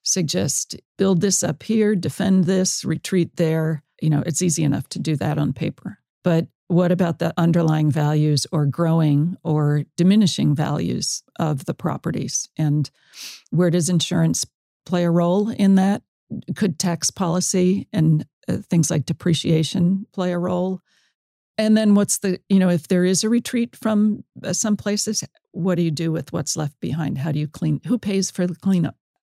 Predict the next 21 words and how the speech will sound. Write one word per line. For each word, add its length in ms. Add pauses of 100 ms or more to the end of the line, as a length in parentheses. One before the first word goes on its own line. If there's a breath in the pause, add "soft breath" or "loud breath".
(140)
So 360 (360)
the 160
end 180
game, 280
uh, 60 (360)
right 240
now, 260
real 240
estate 380
has 300
an, 260
has 240
a 60
forever 420
value 480
in 140
most 260
people's 580 (360)
imagination. 880
You're 160
gonna 240